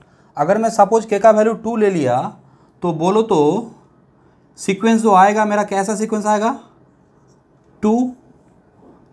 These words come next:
टू के पावर में क्या होगा बोलो, वन by वन, टू के पावर में वन by वन, उसके बाद क्या होगा, टू के पावर में वन by टू, टू के पावर में वन by थ्री, टू के पावर में वन by फ़ोर,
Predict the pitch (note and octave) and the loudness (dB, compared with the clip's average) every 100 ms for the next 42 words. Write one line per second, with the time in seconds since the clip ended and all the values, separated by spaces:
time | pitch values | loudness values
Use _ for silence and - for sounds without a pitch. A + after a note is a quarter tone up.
0 | - G3 A3 G#3+ G#3 G#3+ G#3+ F#3+ G#3+ G#3+ | -2 2 2 4 4 4 2 2 2 2
1 | G#3+ A#3 - - _ _ _ _ _ - | 0 0 -2 -10 _ _ _ _ _ -2
2 | E3+ G3 G#3 A3 G#3+ A#3+ B3+ - _ _ | 0 2 2 2 2 0 -2 -10 _ _
3 | _ _ _ _ _ _ _ _ - F3+ | _ _ _ _ _ _ _ _ -6 -2
4 | G#3 G3+ G3+ G#3 G#3 G3 G#3 G#3+ G#3+ G#3+ | 0 4 4 4 0 0 0 -2 0 0
5 | A3+ G3+ F3 G#3 F#3+ G#3 G#3+ G#3 F3+ C#3+ | -2 -6 -6 -2 2 2 2 2 2 -2
6 | C3 - _ _ _ _ F#3 F#3+ G#3+ G#3 | -6 -14 _ _ _ _ -4 -2 -2 2
7 | G3+ G3+ G#3 A3 C4+ - _ _ _ - | 4 4 2 -4 -8 -10 _ _ _ -4
8 | D3+ F#3+ G3+ G#3+ G#3+ A3+ B3 B3+ _ _ | -2 0 0 -2 0 -2 -2 -6 _ _
9 | _ _ _ _ _ _ F#3+ G3 G#3+ G#3 | _ _ _ _ _ _ -4 0 0 4
10 | G3+ G#3 G#3 G#3 G3 F#3 G3+ G#3 G#3 G#3 | 4 4 2 -4 0 0 0 -2 -2 -4
11 | G#3+ A3+ B3 - _ _ _ _ _ _ | -4 -2 -4 -10 _ _ _ _ _ _
12 | - G3 F#3+ G#3+ G#3 G3 G#3 G3+ G#3 G3 | -4 -2 2 2 4 4 4 0 -2 0
13 | G3 G#3 G#3 G#3+ G#3 G#3 A3 B3+ | 0 0 2 2 0 0 0 0